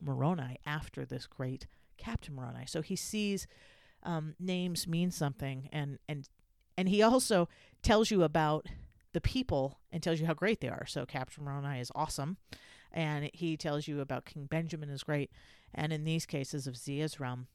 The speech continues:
and some of them, he's like, "They are terrible, terrible men." In this case, he's gonna say he is,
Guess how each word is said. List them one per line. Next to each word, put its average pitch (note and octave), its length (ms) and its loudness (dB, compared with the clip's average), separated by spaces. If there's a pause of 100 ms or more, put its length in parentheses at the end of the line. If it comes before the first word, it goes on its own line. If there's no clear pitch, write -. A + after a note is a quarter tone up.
and C#3+ 140 -6
some C#3 140 -4
of C3+ 100 -2
them, C3 160 -4
he's B2+ 140 -6
like, B2 200 -4
"They C#3+ 200 0
are C#3 120 -2
terrible, B2 720 -4 (200)
terrible B2 440 -6
men." A#2 400 -8 (380)
In C#3+ 120 -4
this C3 180 -6
case, C3+ 300 -8
he's - 140 -12
gonna C3+ 180 -6
say B2+ 240 -6
he C3+ 320 -8
is, B2+ 340 -8